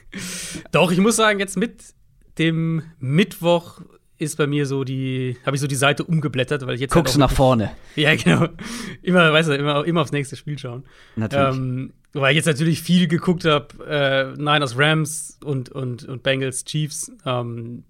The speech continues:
Speaker 1: davon mir viel nochmal angeschaut hab und dann, dann war doch, ist das jetzt doch irgendwie wieder, äh, präsenter.
Speaker 2: Aber du hast dir die Spiele nochmal angeschaut, oder? Oder zumindest Teile davon?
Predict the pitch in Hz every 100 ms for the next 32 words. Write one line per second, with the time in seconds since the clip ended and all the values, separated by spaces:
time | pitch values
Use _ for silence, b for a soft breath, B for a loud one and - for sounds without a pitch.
0 | _ 131 131 135 131 139 127 131 127 131
1 | 127 120 120 123 123 120 - b b b
2 | b b - 123 123 147 190 196 180 -
3 | 202 190 208 202 196 185 180 180 175 b
4 | b - 156 156 156 156 - 147 151 120
5 | 117 _ _ _ _ _ _ B B B
6 | B B B - - 123 131 135 165 156
7 | 147 127 127 - 170 160 143 139 131 143
8 | 147 143 143 135 147 123 107 95 92 107
9 | 151 208 214 104 104 117 110 117 - -
10 | 123 120 151 147 - 190 220